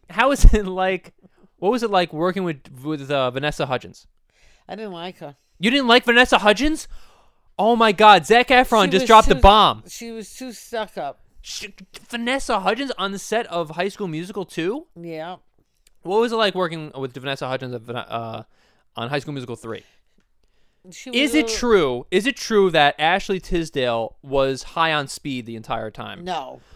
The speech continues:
Speaker 1: Working on, uh, High School Musical three?
Speaker 2: No.
Speaker 1: W-, is it true?
Speaker 2: Those are rumors.
Speaker 1: Is it true that Corbin Bleu, his, um,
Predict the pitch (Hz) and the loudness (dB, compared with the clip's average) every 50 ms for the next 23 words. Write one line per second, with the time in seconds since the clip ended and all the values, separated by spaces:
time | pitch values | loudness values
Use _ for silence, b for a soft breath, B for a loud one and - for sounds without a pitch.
0 | b b 147 147 170 165 - 175 160 151 151 - - 127 127 127 127 123 123 123 | b b 0 0 2 2 2 -2 -4 -4 -6 -6 -6 -4 -4 -2 -4 -4 -6 -6
1 | - 120 117 117 113 117 127 131 135 - 151 139 131 120 117 123 110 - 107 104 | -4 -2 0 0 0 0 -2 -4 -6 -6 -8 -8 -8 -8 -8 -10 -10 -10 -12 -14
2 | - _ _ _ 175 180 180 170 156 147 143 139 131 139 127 b b b b b | -14 _ _ _ -14 -10 -8 -8 -8 -8 -8 -10 -14 -16 -18 b b b b b
3 | b - 151 180 - - 220 214 269 262 - - - 220 208 180 151 123 101 101 | b -8 -8 -6 -2 -2 -2 -2 -2 -4 -4 -6 -6 -2 0 0 0 -2 -4 -6
4 | 123 - 185 190 170 180 180 170 170 175 175 165 156 143 131 131 - - - - | -12 -12 -12 -10 -10 -12 -14 -14 -14 -14 -14 -14 -16 -18 -20 -20 -20 -10 -2 -2
5 | 214 202 240 247 - - - 214 196 170 165 151 151 135 - - - 175 185 185 | 0 0 0 -4 -4 -4 -2 0 2 2 2 2 0 0 2 4 4 4 4 0
6 | 202 196 185 151 147 143 147 123 110 101 - - _ _ _ _ _ _ _ _ | -2 -4 -6 -6 -6 -4 -4 -4 -4 -6 -10 -16 _ _ _ _ _ _ _ _
7 | _ _ _ _ - 160 156 151 147 143 143 139 135 127 - - - - _ _ | _ _ _ _ -6 -4 -2 -2 -4 -4 -6 -8 -8 -10 -12 -12 -14 -16 _ _
8 | _ - 135 131 127 127 123 123 123 123 120 120 120 120 117 | _ -8 -6 -4 -4 -2 -2 -2 -2 -4 -6 -8 -10 -12 -14